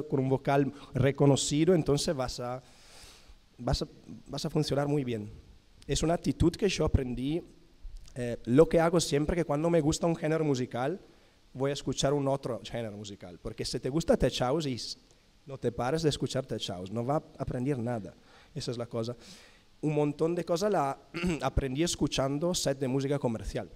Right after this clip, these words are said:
No porque me gusta la música, por la manera que el set es estructurado.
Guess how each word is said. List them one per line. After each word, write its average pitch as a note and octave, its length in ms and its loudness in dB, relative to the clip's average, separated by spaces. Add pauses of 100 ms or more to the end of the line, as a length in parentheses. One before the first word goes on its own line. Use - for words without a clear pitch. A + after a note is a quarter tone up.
(360)
No D#3+ 160 4
porque F#3+ 260 2
me C#3+ 100 -2
gusta B2+ 280 -8
la A#2 60 -6
música, A2+ 480 -10 (380)
por C3 120 0
la C3+ 140 2
manera E3+ 640 0 (1040)
que B2+ 400 -6 (100)
el B2 260 -6
set D#3+ 300 -2
es C#3+ 80 -2
estructurado. A2+ 640 -4